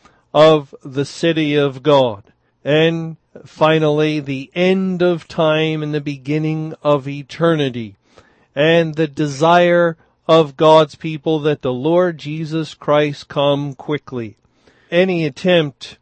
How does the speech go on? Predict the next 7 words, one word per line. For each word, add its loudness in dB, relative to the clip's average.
to -2
thoroughly 4
study 0
the -6
book -4
of -4
Revelation -2